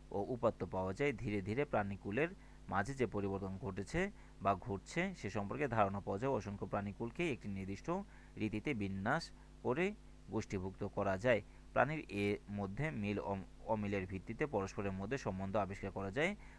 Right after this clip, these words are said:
প্রাণী সম্পর্কে সামগ্রিক ও পরিকল্পিত জ্ঞান অর্জন করা যায়। যেমন সব এককোষী প্রাণীকে একটি পর্বে এবং বহুকোষী প্রাণীদেরকে নয়টি পর্বে ভাগ করা হয়। তো এখানে কিছু নতুন শব্দ আছে, তোমরা এটা দেখে নিবা। এই অধ্যায় শেষে যা শিখলাম সেটা তোমরা দেখে নিবা।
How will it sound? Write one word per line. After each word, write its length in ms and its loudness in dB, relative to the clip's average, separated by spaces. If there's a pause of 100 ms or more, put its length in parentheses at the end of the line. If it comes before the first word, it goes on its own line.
(120)
প্রাণী 280 2
সম্পর্কে 720 0 (460)
সামগ্রিক 460 0
ও 180 0
পরিকল্পিত 500 -2
জ্ঞান 300 0
অর্জন 260 -4
করা 220 -2
যায়। 260 2 (300)
যেমন 380 0 (260)
সব 240 6 (100)
এককোষী 420 0
প্রাণীকে 560 -2 (240)
একটি 260 -2
পর্বে 360 2
এবং 300 -2
বহুকোষী 420 0
প্রাণীদেরকে 680 0 (260)
নয়টি 220 0
পর্বে 260 2
ভাগ 260 4
করা 200 2
হয়। 260 6 (1120)
তো 60 -2
এখানে 300 2
কিছু 200 -4
নতুন 220 0
শব্দ 240 0
আছে, 180 0
তোমরা 200 0
এটা 120 -4
দেখে 260 -2
নিবা। 200 0
এই 120 2
অধ্যায় 180 2
শেষে 280 -6
যা 160 0
শিখলাম 340 -4
সেটা 180 0
তোমরা 200 -4
দেখে 220 -6
নিবা। 220 0